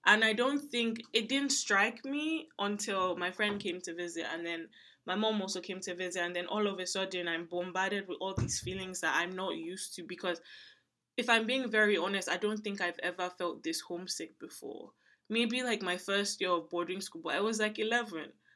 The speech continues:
and now I'm almost twenty-three, and now I'm finally feeling homesick, and it, it really makes you, like, reflect on, like,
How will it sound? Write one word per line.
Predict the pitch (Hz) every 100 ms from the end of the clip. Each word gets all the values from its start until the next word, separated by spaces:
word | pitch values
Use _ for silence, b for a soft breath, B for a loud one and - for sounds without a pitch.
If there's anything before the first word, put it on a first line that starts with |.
| b -
and | 208 208
now | 202 214
I'm | 190 180 -
almost | 196 196 214 -
twenty-three, | 180 175 185 - 190 185
and | 170 170
now | 180
I'm | 180 165
finally | - 170 180 180 180
feeling | 180 175 175 185 180
homesick, | 165 170 - -
and | 170 - B B B B
it, | - 156 -
it | 226
really | 254 269
makes | 240 226 -
you, | 214 214 _ _ _ -
like, | 202 175
reflect | 175 180 208 190 185
on, | 180 175 165 - -
like, | 180 156 -